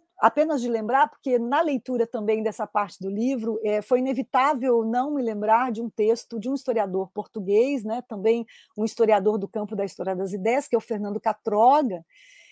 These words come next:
que ele escreve um te-, um artigo exatamente a partir dessa pergunta, que eu acho que é a pergunta que talvez, é, fique, né, do, da leitura do, do Marcos, do livro do Marcos, né?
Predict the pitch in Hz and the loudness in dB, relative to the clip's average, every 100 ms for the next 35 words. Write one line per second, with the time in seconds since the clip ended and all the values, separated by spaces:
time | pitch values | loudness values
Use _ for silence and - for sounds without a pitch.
0 | _ 277 294 - 285 320 311 285 - 247 | _ 0 2 2 6 8 6 2 0 2
1 | 262 302 262 240 233 180 - 302 302 277 | 4 2 2 0 -2 -4 -4 -2 0 2
2 | 269 - - 240 294 370 - 294 269 247 | 2 4 2 2 -2 -4 -2 0 2 2
3 | 254 - - 311 220 202 269 277 240 214 | -4 -6 -4 -4 0 4 4 2 -4 -6
4 | 208 262 330 320 277 269 277 277 262 262 | -2 -2 -2 0 2 2 2 -4 -2 -2
5 | 220 226 247 269 - 262 233 202 226 254 | -2 -4 -4 -8 -2 0 2 4 2 2
6 | - - _ _ - - _ _ 220 226 | -4 -10 _ _ -20 -20 _ _ 0 2
7 | 226 226 220 - - 277 - 240 214 226 | 4 4 2 0 2 2 2 -2 0 0
8 | 285 240 240 233 214 220 226 220 - 226 | 0 -2 -2 -2 2 4 4 2 -2 -2
9 | 240 240 202 233 233 226 214 208 285 185 | 2 0 0 -2 -2 -2 -2 -6 -8 -4
10 | 254 233 214 196 - 196 185 202 214 208 | 0 4 4 2 -2 -8 -4 -4 -4 -2
11 | 220 190 165 - 185 180 254 | 0 0 -2 -6 -10 -6 -4